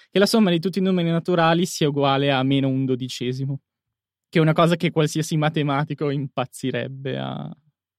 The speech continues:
e lui fa vedere passaggio per passaggio in maniera molto sensazionale. Sensazionale perché è semplice, quindi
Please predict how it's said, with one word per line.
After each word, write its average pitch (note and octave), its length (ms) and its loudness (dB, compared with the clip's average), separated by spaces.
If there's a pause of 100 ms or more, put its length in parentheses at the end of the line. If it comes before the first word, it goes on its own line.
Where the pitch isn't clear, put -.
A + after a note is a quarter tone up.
(1500)
e A3 100 2
lui A#3 140 8
fa G3+ 160 4
vedere E3 420 2
passaggio E3 500 2
per E3 160 -4
passaggio F#3 540 0
in F#3+ 60 2
maniera D3 560 -2 (460)
molto G#3+ 300 2
sensazionale. D#3 800 -2
Sensazionale G#3 680 0
perché E3 340 -2
è - 20 2
semplice, D3 580 -2
quindi E3+ 540 -4